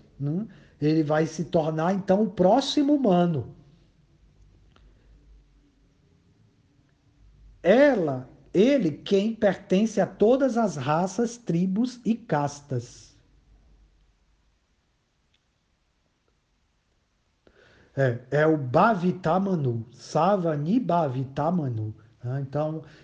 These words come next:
é, Bhavita Manu será o próximo humano, né? Depois de Vaivasvata Manu, que é o humano atual. Então, é, o próximo humano será, é, esse rei, né, que recebeu essa bênção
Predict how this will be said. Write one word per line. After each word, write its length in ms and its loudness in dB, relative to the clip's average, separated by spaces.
é, 680 -2
Bhavita 600 0
Manu 380 -2
será 240 -2
o 80 0
próximo 480 -2
humano, 500 -2
né? 160 -2
Depois 580 0
de 460 0
Vaivasvata 1120 -2
Manu, 480 -2
que 120 -4
é 40 2
o 80 2
humano 320 -2
atual. 440 -2
Então, 320 -4
é, 260 0
o 60 -4
próximo 480 -4
humano 260 -2
será, 440 -2
é, 420 0
esse 380 -2
rei, 380 -2
né, 180 -4
que 140 -8
recebeu 480 -2
essa 200 -4
bênção 460 -2